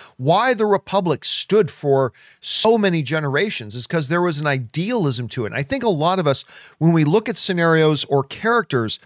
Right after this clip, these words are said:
that are built on idealism, a lot of us are skeptical about that, and we call it naivete. And that's fine. All I can say, like I said, I'm, I'm not even a full third of the way into the book yet. So far, I'm enjoying it. But,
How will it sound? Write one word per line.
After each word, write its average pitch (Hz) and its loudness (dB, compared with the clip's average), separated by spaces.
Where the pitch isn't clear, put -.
that 151 2
are 147 2
built 175 0
on 147 0
idealism, 135 2
a 120 -2
lot 147 0
of 151 -2
us - -2
are 131 0
skeptical 170 -2
about 117 0
that, 123 2
and 113 -4
we 117 -10
call 131 -2
it - -10
naivete. 123 -4
And 330 -8
that's 339 2
fine. 151 -2
All 254 4
I 320 4
can 294 -4
say, 240 0
like 226 2
I 208 -2
said, 117 0
I'm, 190 -2
I'm 233 0
not 311 2
even 262 0
a 190 0
full 196 2
third 170 0
of 170 -2
the 151 0
way 143 2
into 139 -2
the 123 -2
book 120 -4
yet. 160 0
So - 0
far, 381 0
I'm 294 -2
enjoying 208 -2
it. - -18
But, 202 0